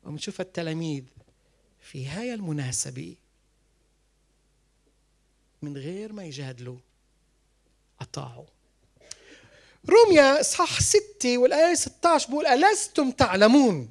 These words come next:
آه، ستة ستاش، "أن الذي تقدمون ذواتكم له عبيدا للطاعة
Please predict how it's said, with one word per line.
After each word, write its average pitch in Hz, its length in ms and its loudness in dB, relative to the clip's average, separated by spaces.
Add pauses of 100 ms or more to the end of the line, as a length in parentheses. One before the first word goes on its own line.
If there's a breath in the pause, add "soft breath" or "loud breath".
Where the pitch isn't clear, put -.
(760)
آه، 233 180 -2
ستة - 340 -6
ستاش، - 720 -8 (580 soft breath)
"أن 311 220 6
الذي 330 340 6
تقدمون 311 920 4
ذواتكم 277 880 4
له 294 380 2
عبيدا 214 640 2
للطاعة 226 1300 4